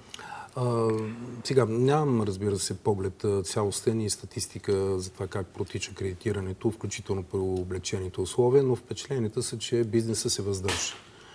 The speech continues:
Общо взето сме на стен-, стендбай повечето предприятия от гледна точка на пазарите, на които продават, перспективите,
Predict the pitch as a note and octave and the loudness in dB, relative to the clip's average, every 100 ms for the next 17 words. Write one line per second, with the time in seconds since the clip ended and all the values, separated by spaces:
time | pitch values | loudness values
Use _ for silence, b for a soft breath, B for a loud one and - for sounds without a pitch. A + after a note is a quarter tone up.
0 | B - A2+ - A2 A2 A#2 - A#2 G#2+ | B -4 -2 0 2 2 0 -2 -2 -2
1 | - A#2 G2 - - - A#2 G2+ G#2 G2+ | 0 0 0 -6 -8 0 2 2 4 4
2 | E2+ - G2 F#2 - G2+ G2 F#2+ - G2+ | 2 0 0 0 -4 -8 -8 -6 0 0
3 | G#2 A#2 G2 A2+ G#2+ A#2 G#2 - G2+ F#2 | 2 0 0 -2 0 -2 -2 -2 -2 -2
4 | G2 F#2+ G#2+ A2 - G#2+ - G#2+ G#2+ - | -2 0 2 2 0 -2 -2 -4 -4 -4
5 | G#2+ A2 A2 G2 - F#2+ - F#2 - A2 | 0 2 2 0 -6 -10 -6 -6 0 0
6 | G#2+ - G#2 | 0 2 0